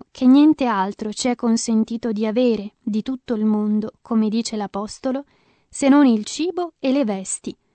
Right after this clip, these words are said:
e di questi ci dobbiamo contentare. San Bonaventura, a sua volta,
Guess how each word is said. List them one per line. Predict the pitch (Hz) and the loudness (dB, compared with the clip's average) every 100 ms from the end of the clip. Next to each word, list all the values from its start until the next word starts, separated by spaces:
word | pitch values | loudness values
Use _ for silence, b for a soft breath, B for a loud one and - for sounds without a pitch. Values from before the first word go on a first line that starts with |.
| _ _ _ - | _ _ _ -2
e | 294 | 0
di | 277 | 0
questi | - 190 - - 226 _ | -2 -8 -10 -12 -16 _
ci | - | -6
dobbiamo | 294 254 285 254 247 | -4 0 0 0 0
contentare. | 226 220 220 208 - 180 185 - _ _ _ _ _ _ _ _ _ _ _ _ _ _ _ _ _ - | 0 -2 0 -4 -4 -10 -12 -16 _ _ _ _ _ _ _ _ _ _ _ _ _ _ _ _ _ -10
San | - 233 220 | 0 2 2
Bonaventura, | 214 208 262 285 359 330 214 - | 0 0 4 4 4 0 -2 -6
a | 240 | -8
sua | 240 254 | -4 -4
volta, | 220 208 202 202 269 | -2 -4 -6 -8 -8